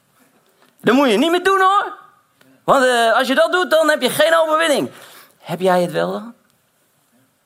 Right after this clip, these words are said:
Ga jij zo lekker? Doe jij alles uit puur zuivere motieven? Ja, ik wel, hoor. U weet dat het onzin is.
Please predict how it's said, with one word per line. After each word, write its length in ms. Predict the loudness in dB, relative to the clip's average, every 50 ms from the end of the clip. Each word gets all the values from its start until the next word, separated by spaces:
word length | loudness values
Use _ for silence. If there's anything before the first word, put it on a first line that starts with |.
| _ _ -20 -20 _ _ _ _ _ _ _ _ _ _ _ _ _ _
Ga 200 | -8 -4 -2 0
jij 200 | 2 2 0 0
zo 160 | 0 -2 0
lekker? 360 | 0 -2 -4 -4 -8 -14 -14 -16 _ _ _ _ _ _ _
Doe 160 | _ -4 -2 0
jij 240 | 2 2 2 2
alles 200 | 2 0 0 -2
uit 220 | -4 -6 -8 -8 -8
puur 360 | -6 -4 -2 -2 -4 -4 -8 -12 -20 _ _
zuivere 540 | -10 -4 -2 0 0 0 0 -2 -4 -2
motieven? 600 | -2 -4 -4 -6 -8 -10 -10 -8 -10 -12 -14 -16 -20 _ _ _ _ _ _ _ _ _ _ _ _ _ _ _ _ _ _ _ _ _ _ _ _ _ _ _ _ _ _ _ _ _
Ja, 120 | -6 -2
ik 160 | -2 -2 0
wel, 180 | 2 2 2 2
hoor. 260 | 0 -2 -4 -8 -12 -16 -20 -20 -20 _ _ _ _ -20 _ _ _ _ _ _ _ _ _ _ _ _ _ _ _ _ _ _ _ _ _ _ -20 -20 -20 _ -20 _ _ _ _ _ _ _ _ _ _ _ _ _ _ _ _ _ _ _ _ _ _ _ _ _ _ _ _ _ _ _ _ _
U 140 | -6 -4 -2
weet 180 | 0 0 0 0
dat 100 | -2 -4
het 100 | -4 -4
onzin 380 | -4 -4 -6 -8 -10 -10 -10
is. 280 | -12 -16 -20 -20 -20